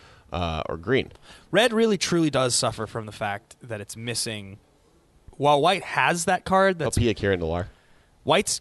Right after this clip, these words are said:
Speaker 2: got the two drop, it's just banned. Red just doesn't have the two drop. And
Speaker 1: Right.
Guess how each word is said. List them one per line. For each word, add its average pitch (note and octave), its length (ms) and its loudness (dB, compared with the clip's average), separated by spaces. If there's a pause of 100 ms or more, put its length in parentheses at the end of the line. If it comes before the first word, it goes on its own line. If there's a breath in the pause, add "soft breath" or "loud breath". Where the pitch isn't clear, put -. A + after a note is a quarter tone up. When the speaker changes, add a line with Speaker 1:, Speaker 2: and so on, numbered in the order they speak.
(120)
Speaker 2:
got C3 260 0
the E3+ 60 -2
two F3 160 0
drop, F3 320 -2 (120)
it's - 160 -4
just - 220 -6
banned. - 320 -10 (220)
Red E3+ 200 -2
just F3+ 240 -4
doesn't B2 300 -2
have G#2+ 280 -8
the - 60 -16
two A2 180 -10
drop. E2+ 240 -14 (300)
And C3 140 0
Speaker 1:
Right. - 120 -14